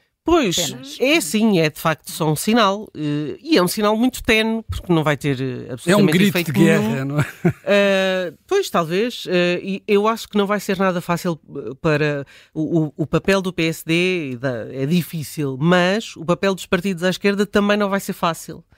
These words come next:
Speaker 1: Ahm, porque se caso o orçamento chumbe, é preciso usar muito bem estes meses,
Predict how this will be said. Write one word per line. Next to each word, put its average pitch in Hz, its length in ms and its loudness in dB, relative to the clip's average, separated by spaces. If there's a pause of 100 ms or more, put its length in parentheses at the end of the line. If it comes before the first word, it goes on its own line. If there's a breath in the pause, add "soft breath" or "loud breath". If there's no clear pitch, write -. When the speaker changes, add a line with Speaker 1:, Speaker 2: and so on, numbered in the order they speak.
(400 soft breath)
Speaker 1:
Ahm, 151 1000 0 (240)
porque 175 840 0 (420 soft breath)
se - 180 -6
caso 247 320 2
o 220 60 0
orçamento 165 460 0
chumbe, 175 640 0
é 160 100 0
preciso 175 400 -4
usar 165 240 0
muito 196 240 -2
bem 202 180 2
estes 196 300 -4
meses, 190 600 -2